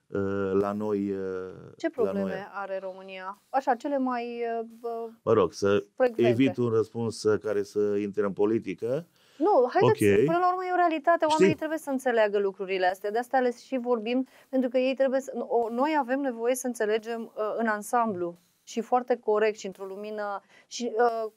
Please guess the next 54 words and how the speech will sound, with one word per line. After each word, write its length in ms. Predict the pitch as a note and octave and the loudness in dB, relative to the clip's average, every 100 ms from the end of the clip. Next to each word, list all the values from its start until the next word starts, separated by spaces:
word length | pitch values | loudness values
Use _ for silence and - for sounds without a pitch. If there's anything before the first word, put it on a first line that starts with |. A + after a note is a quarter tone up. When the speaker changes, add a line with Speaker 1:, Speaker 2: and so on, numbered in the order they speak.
| _ | _
Speaker 2:
enunțându 1080 | A#3+ A#3+ A#3+ A#3 - C4 C#4 C4 B3+ B3 A3+ | 0 2 0 -4 0 2 2 -2 -4 -4 -6
toate 340 | - B3+ - G3+ F#3+ | -4 -4 -4 0 2
aspectele, 680 | G3 - F#3 F3 - F3 F3+ _ _ | 2 0 -2 -2 -2 -2 -4 _ _
pentru 200 | B3 A#3+ | -4 -2
că 100 | A#3+ | 2
altfel 220 | A#3 B3+ C4+ | 2 2 0
avem 440 | B3+ C4 C4 B3 | 2 0 -2 0
a, 220 | A3+ A#3 _ G#3+ | 0 -2 _ -4
a 120 | A3+ | -4
face 260 | A#3 B3 B3 | -2 -6 -6
cu 140 | A#3 | -8
jumătăți 540 | A3+ G#3+ A3 A3+ A3 F#3+ | -12 -10 -4 -4 -4 -2
de 80 | F#3+ | -4
adevăruri 540 | F#3 F3+ G3 G3 F#3+ | -2 -8 -6 -8 -8
și 120 | - | -4
nu 60 | G#3+ | 0
Speaker 1:
Așa 100 | G#3 | 2
Speaker 2:
mai 80 | B2+ | 2
Speaker 1:
este. 140 | G2 | 2
Speaker 2:
înțelegem. 320 | E3+ E3 D#3+ D3 | 0 -2 -6 -2
Speaker 1:
E 40 | A2+ | 0
perfect, 440 | B2 G#2+ F#2 - | 0 0 -2 0
este 260 | G2+ G2 G#2 | -2 2 2
de 60 | |
acord 240 | F#2+ A#2 - | 4 2 2
și, 120 | G#2 | 0
și 100 | A#2+ | 2
eu 60 | A2 | 2
subscriu. 420 | G2+ F#2 B2 C3 - _ | 0 -2 -2 -2 -6 _
Și 180 | - A#2 | -2 6
rolul 260 | C3+ C3 | 8 8
nostru 300 | A#2+ A2+ G#2+ | 4 0 0
este 240 | A2 - G#2 | -2 0 -4
să, 300 | - G#2 F#2+ _ _ | 2 0 0 _ _
să 180 | - G#2+ | 0 4
venim, 300 | G2 G2+ A2+ | 4 4 2
să 220 | A2+ G#2+ | 0 0
Speaker 2:
Să 140 | G2 E4 | 2 4
le 80 | E4 | 4
aducem 40 | |
Speaker 1:
facem 300 | A2+ G#2+ F#4 | 4 4 2
un 120 | - | 4
Speaker 2:
informații. 320 | - D#4+ D#4 | 2 4 4
Speaker 1:
echilibru 320 | D#4+ E3 A#3+ E3 | 6 4 2 0
și 100 | D4 | 2
Speaker 2:
Nu 40 | |
Speaker 1:
să 120 | F4+ | 2
Speaker 2:
acuzăm, 360 | G#4+ D4 C4+ - | 2 0 0 4
Speaker 1:
facem, 260 | B3+ G3 A#3 | 4 4 2
Speaker 2:
este 200 | A3 G#3+ | 2 0
o 80 | E4 | 0
Speaker 1:
da. 80 | E4 | 2
Speaker 2:
realitate 680 | - D4 D#4 C4 - A#2 - | 2 2 2 2 0 -6 -6
și 180 | - | -14